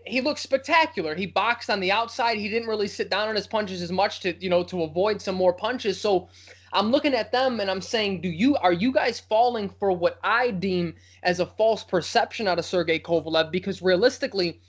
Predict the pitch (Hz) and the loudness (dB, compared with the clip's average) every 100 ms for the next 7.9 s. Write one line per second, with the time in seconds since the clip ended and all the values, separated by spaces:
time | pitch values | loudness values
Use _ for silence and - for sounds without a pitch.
0 | _ _ - 285 294 175 240 165 214 175 | _ _ -2 0 2 0 0 0 -4 -4
1 | - 240 254 254 214 - 220 202 196 185 | -4 0 2 2 2 0 0 0 -2 -2
2 | 208 196 165 190 190 196 180 - 185 175 | 0 -2 0 0 0 -2 -4 0 0 0
3 | 170 165 151 151 147 131 _ _ _ 175 | 0 -2 0 -4 -6 -16 _ _ _ 2
4 | 202 185 165 - 269 220 220 156 - 202 | 4 2 -2 -6 -8 -4 -8 -8 -4 2
5 | 220 214 180 190 165 160 247 240 175 _ | 2 0 -2 -2 -4 -4 2 2 2 _
6 | _ _ 196 196 185 - 285 339 240 208 | _ _ -6 -6 -6 -6 0 0 0 -6
7 | _ _ _ _ 202 226 - 269 214 | _ _ _ _ -6 -6 0 -2 -2